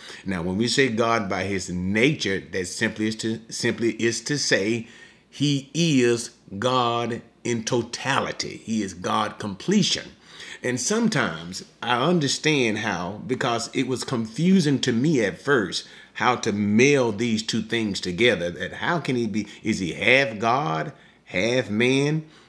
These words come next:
It was very difficult for me to understand how that Jesus could be completely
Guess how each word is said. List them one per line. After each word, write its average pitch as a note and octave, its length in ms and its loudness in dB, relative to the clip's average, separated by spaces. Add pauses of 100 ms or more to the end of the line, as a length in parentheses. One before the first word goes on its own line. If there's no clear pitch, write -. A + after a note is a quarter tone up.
(120)
It C3+ 80 0
was A#2+ 180 0
very C#3+ 260 4
difficult B2 880 0
for G#2 140 -4
me A#2+ 180 2
to G#2+ 100 2
understand G2 720 -2
how B2 220 2
that G2+ 180 -2
Jesus A2 500 -2
could G#2+ 200 -4
be G2+ 220 -4 (320)
completely D#3+ 1200 2